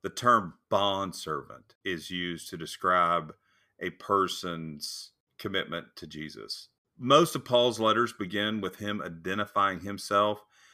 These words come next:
as a servant of Christ Jesus. James and Jude, who were Jesus' half-brothers, also refer to themselves as bondservants of Christ. The Apostle Peter described himself as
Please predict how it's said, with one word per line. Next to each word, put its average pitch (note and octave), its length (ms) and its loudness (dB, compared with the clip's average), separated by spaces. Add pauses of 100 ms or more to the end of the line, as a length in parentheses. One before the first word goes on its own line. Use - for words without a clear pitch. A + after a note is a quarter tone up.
(220)
as F#2 200 2
a D#2 80 -2
servant G#2+ 760 6 (220)
of E2+ 120 -8
Christ - 360 -2
Jesus. - 460 -18 (380)
James A2+ 920 0
and F2 180 -6
Jude, F#2 540 0
who G#2+ 160 0
were G#2 120 0
Jesus' G2 520 -2
half-brothers, A2 640 4 (400)
also C3+ 540 4
refer A2+ 320 4
to G#2 80 0
themselves G#2 720 2
as F#2+ 180 -4
bondservants G2+ 1300 2 (120)
of E2+ 160 -10
Christ. - 520 -8
The F#2+ 80 -2
Apostle C3 400 -2
Peter C3 480 -2
described G#2+ 440 2
himself A#2+ 480 -2
as F2 360 -2